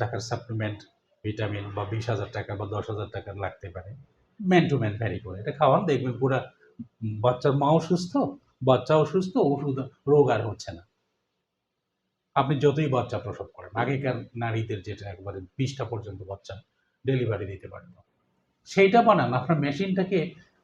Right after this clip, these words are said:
আহ, সার্ভিসিং করেন, মানে আপনার মিসেসটাকে সার্ভিসিং করেন, দেখবেন সব ঠিক হয়ে যাবে।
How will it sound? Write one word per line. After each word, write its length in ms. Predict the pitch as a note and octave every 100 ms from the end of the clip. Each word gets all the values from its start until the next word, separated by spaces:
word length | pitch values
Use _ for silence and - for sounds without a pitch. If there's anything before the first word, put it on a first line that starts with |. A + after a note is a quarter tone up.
| C3+
আহ, 180 | B2+ A2+ - A#2+ - - - _ -
সার্ভিসিং 420 | - B2 A2+ A#2+ F2+
করেন, 200 | F#2 F2 - -
মানে 140 | G2+ G#2+
আপনার 200 | G2+ A#2+ G#2 G2+ - _ -
মিসেসটাকে 480 | A#2 A#2+ - A#2+ A#2
সার্ভিসিং 380 | A2+ G2 G2+ G#2 F#2
করেন, 160 | F#2+ F#2+ G2+
দেখবেন 220 | G#2 B2 C3
সব 120 | - A2 -
ঠিক 120 | - -
হয়ে 140 | A2
যাবে। 160 | -